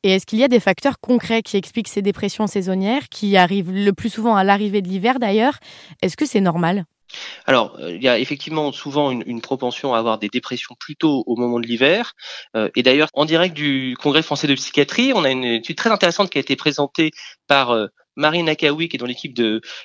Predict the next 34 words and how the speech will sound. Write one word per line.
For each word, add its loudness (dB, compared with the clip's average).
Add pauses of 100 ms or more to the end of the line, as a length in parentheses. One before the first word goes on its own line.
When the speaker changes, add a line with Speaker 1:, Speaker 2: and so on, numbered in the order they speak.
Speaker 2:
Raphaël 0
Gourevitch 0
aux 0
urgences 0
de 0
l'hôpital, 2
euh, 0
Sainte-Anne, 0 (320)
qui 0
montre 0
qu'il 4
y 2
a 2
des 0
vraies 2
variations 0
en -10
termes 0
de -4
tentatives 0
de -2
suicide -10
dans 4
l'année. 0 (560)
Et -2
donc, -2
il 4
y 6
a 4
moins 2
de 0
tentatives -4
de -2
suicide -4